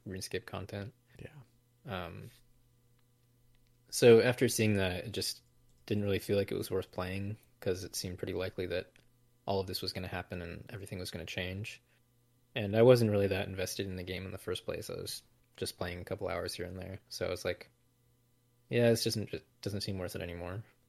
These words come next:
Speaker 1: Like, I'm not gonna keep putting time into this if it's just gonna completely change."
Speaker 2: Yeah.
Speaker 1: So once they announced that,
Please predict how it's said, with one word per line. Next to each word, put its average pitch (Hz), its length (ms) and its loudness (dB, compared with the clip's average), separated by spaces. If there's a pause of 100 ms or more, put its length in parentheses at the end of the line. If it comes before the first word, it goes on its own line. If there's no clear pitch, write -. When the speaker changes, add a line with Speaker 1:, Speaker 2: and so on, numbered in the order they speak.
Speaker 1:
Like, 110 120 -12
I'm 92 80 -6
not 92 140 -8
gonna - 140 -6
keep - 240 -10 (680)
putting 98 220 -2
time 92 240 -4
into 92 200 -8
this - 500 -6 (540)
if - 160 -8
it's - 80 -8
just - 200 -6
gonna 90 380 -6 (920)
completely 92 360 -4
change." 95 520 -6 (320)
Speaker 2:
Yeah. - 180 -14
Speaker 1:
So 113 200 8
once 131 240 6
they 117 200 10
announced 98 400 2
that, 92 320 0